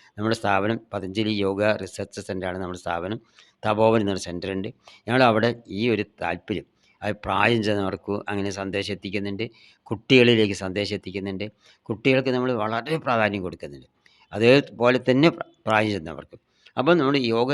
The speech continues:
എന്ന് ചെയ്യാൻ താല്പര്യമുണ്ട്, പക്ഷേ ചെയ്യാത്തവരോട് നമുക്ക് പറയാനുള്ളത്, നിങ്ങളൊരു ചെറിയ സമയം ഇതിന് നീക്കി വെക്കുക. ആരോഗ്യ സംരക്ഷണത്തിന് വളരെ സഹായിക്കും. രോഗം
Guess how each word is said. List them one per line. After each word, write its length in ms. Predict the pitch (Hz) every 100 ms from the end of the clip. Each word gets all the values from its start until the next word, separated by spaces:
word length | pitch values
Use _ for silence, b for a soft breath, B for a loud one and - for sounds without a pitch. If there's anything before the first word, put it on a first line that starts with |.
| 139
എന്ന് 120 | 131 117
ചെയ്യാൻ 280 | 107 120 127 b b -
താല്പര്യമുണ്ട്, 640 | 101 117 117 160 120 120 143
പക്ഷേ 220 | 113 - 120 107
ചെയ്യാത്തവരോട് 560 | 101 107 107 113 123 117
നമുക്ക് 200 | 101 104
പറയാനുള്ളത്, 500 | 90 87 95 92 92 117 b b b b 95
നിങ്ങളൊരു 320 | 110 127 127 120
ചെറിയ 320 | 98 95 98 104
സമയം 260 | 85 87 92 -
ഇതിന് 200 | 85 87 90
നീക്കി 280 | 85 85 - 90
വെക്കുക. 320 | 87 - 120 147 _ b b _
ആരോഗ്യ 420 | 98 104 110 107 98
സംരക്ഷണത്തിന് 520 | 95 95 95 95 90 82
വളരെ 240 | 85 95 101
സഹായിക്കും. 480 | 87 90 87 - 110 - b b b -
രോഗം 420 | 135 143 170 170